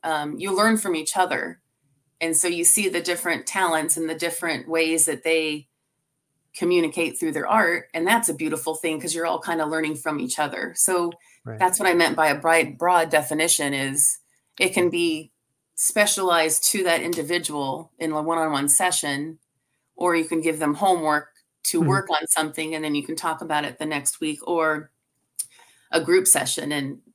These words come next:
Speaker 1: even then, a group session can take different turns, whether it's, like, a therapeutic, you know, like an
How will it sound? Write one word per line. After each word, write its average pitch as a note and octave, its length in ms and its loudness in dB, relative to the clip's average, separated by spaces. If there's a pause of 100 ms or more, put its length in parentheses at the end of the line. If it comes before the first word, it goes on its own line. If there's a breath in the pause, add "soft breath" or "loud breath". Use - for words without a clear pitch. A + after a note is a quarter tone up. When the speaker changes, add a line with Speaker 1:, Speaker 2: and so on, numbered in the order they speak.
Speaker 1:
even F#3 360 2
then, F3 160 4
a D#3+ 60 2
group F3+ 280 2
session E3 320 2
can D#3+ 160 -6
take D3 200 -6
different C#3 340 -6
turns, C#3 360 -2
whether D3 280 -2
it's, C#3+ 180 2
like, C#3 160 -2
a C#3+ 100 -4
therapeutic, G3 800 -2 (720)
you F#3 100 0
know, E3 160 4
like D3 220 2
an C#3+ 100 -2